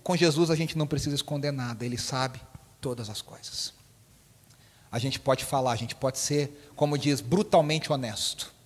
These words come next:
brutalmente sincero. A gente pode abrir o nosso coração, rasgar o nosso coração, porque ele entende e conhece as nossas necessidades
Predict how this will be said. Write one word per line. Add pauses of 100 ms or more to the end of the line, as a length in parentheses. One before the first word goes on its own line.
(380)
brutalmente
sincero.
A
gente
pode (480)
abrir
o
nosso
coração,
rasgar
o
nosso
coração, (520)
porque
ele
entende
e
conhece
as
nossas
necessidades